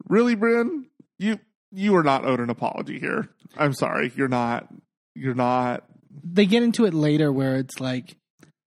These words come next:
Speaker 2: they've kind of acknowledged, like, "I don't understand Bryn's thought process on things."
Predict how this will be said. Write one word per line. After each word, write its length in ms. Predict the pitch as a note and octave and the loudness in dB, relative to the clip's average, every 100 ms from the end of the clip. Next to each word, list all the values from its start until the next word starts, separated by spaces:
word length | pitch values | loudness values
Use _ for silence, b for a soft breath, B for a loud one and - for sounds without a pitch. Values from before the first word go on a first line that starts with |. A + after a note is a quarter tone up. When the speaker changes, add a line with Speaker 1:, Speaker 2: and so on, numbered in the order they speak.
| _ | _
Speaker 2:
they've 260 | F#3 G#3 F#3 | 2 4 4
kind 220 | F#3+ G3 | 4 4
of 80 | F#3 | 4
acknowledged, 400 | F3 E3 D#3+ D#3 | 4 2 2 0
like, 140 | E3 - | -4 0
"I 120 | G#3+ | 0
don't 160 | D#4+ | 2
understand 520 | D4+ A3+ G3+ F#3 E3+ C#3 | 0 0 0 0 0 0
Bryn's 280 | C#3 C3+ - | -2 -4 -6
thought 240 | A#2+ A#2 | -8 -8
process 440 | - A#2 - D#3+ D#3+ | -10 -14 -8 -4 0
on 140 | E3 | 0
things." 540 | E3+ E3 E3+ - D#3 | -2 -2 -4 -4 -12